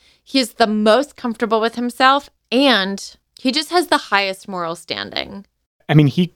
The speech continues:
Speaker 2: he calls David out for the kind of crisis moment that David does appear to be in. He calls him out for not being safe with
Speaker 1: Yep.
Speaker 2: Brad. He calls him out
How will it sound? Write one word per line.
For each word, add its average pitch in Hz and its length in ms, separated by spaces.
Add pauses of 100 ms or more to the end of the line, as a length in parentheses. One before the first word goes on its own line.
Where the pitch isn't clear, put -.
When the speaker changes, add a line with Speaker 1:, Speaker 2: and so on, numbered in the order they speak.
(140)
Speaker 2:
he 165 180
calls 165 380
David 123 300
out 127 380
for 113 680
the 117 200 (1120)
kind 139 180
of 120 140
crisis 120 420
moment 117 460
that 117 260 (840)
David 120 260
does 117 220
appear 110 240
to 104 60
be 107 180
in. - 100
He 139 80
calls 127 240
him 127 80
out 110 100
for 123 120
not 117 320 (480)
being 110 240
safe - 480
with 156 180
Speaker 1:
Yep. - 880
Speaker 2:
Brad. 143 680 (520)
He 123 340
calls 123 340
him 123 100
out 117 340